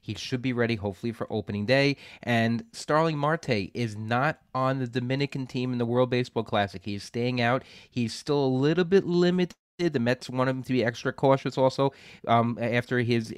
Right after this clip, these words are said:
after his core surgery that he had this past November. So that's just something to monitor. He may be,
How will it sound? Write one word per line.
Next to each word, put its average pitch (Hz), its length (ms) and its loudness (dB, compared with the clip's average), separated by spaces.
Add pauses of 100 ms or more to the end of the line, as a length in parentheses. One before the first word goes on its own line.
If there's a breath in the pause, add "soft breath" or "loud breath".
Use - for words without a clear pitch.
(100)
after 120 200 -4
his 113 120 -4
core 131 240 0
surgery 123 400 0
that 117 160 4
he 110 80 0
had 117 380 4 (200 loud breath)
this 110 140 -6
past 113 260 0
November. 120 420 0
So 110 300 2 (220 loud breath)
that's 127 180 0
just 151 140 -8
something 147 200 -2
to - 100 -10
monitor. 135 500 0
He 123 160 -2
may 123 180 2
be, 127 240 2